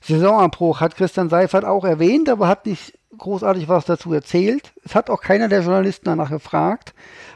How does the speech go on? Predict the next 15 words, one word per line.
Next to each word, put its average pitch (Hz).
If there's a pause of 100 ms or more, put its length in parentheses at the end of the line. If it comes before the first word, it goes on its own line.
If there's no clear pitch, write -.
(100)
Ähm, 180 (100)
aber 185
es 175
hat 190
ja 190
auch 180
die -
uefa 185
heute 143
getagt 143 (960)
zu, 160
zu 165
vielen 165
Sachen. 196 (580)
Ähm, 170